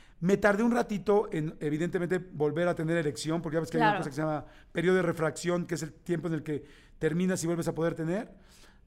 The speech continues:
Speaker 1: Ya, pues, me tardé como quince minutos y entre que platicábamos, nos reíamos y lo volvimos a hacer. Para no hacerte largo el cuento, yo salí del cuarto como a los cuarenta minutos de que había entrado.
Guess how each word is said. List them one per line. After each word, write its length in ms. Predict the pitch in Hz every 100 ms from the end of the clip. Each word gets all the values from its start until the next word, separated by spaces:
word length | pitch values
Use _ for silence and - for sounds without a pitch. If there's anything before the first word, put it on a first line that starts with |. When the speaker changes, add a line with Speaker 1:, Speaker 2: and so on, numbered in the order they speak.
| -
Speaker 1:
Ya, 360 | 156 202 208 208
pues, 120 | 160
me 80 | 160
tardé 180 | 165 185
como 160 | 196 170
quince 240 | 196 180
minutos 280 | 175 175 175
y 40 |
entre 160 | 170 160
que 200 | 165 151 - -
platicábamos, 720 | - 180 175 - 190 185 170
nos 160 | 165 165
reíamos 540 | 165 175 190 180 160
y 20 | 151
lo 80 |
volvimos 320 | 165 170 202 180
a 40 |
hacer. 280 | 151 214 - - - - -
Para 160 | 208
no 60 | 254
hacerte 180 | 240 233
largo 180 | 220
el 80 | 214
cuento, 460 | 202 208 208 247 - - -
yo 220 | 143 208 233
salí 260 | 240 220
del 160 | 202 196
cuarto 640 | 185 170 165 233 - - - - -
como 240 | 170 170 175
a 40 |
los 220 | 170 165 - -
cuarenta 400 | 175 180 196 202
minutos 420 | 170 165 165 170
de 100 | 151
que 60 | 151
había 120 | 156
entrado. 340 | 156 151 -